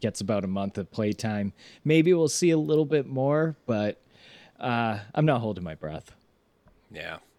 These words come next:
Speaker 2: I'm, uh, I'm getting really disappointed with some of this stuff, 'cause, like, I, I just wanna play all of the Zelda games on a modern console.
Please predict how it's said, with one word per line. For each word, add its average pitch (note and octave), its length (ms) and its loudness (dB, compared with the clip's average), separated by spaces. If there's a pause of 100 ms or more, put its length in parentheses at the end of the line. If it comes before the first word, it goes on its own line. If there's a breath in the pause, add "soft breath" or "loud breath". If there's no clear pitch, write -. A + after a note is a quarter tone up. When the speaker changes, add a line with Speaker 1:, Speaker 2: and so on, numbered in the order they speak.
(140)
Speaker 2:
I'm, G#2 260 -2
uh, F2+ 200 -6 (1120 soft breath)
I'm C#3+ 160 4
getting F3 320 4
really A2+ 380 6
disappointed F2+ 720 -4
with F2 140 -6
some F#2+ 260 0
of F#2 80 -6
this F2+ 160 -2
stuff, - 440 -4
'cause, C3 200 -2
like, D#3 220 2
I, D3+ 220 0 (2250 soft breath)
I B2 200 8
just C#3+ 340 0
wanna E3 160 0
play G#2 560 4 (680)
all F#2+ 240 2
of A2 80 -2
the A#2 100 -2
Zelda G#2 340 4
games F#2+ 240 -2
on F#2 100 -4
a F2+ 60 -4
modern E2+ 460 -6
console. - 500 -14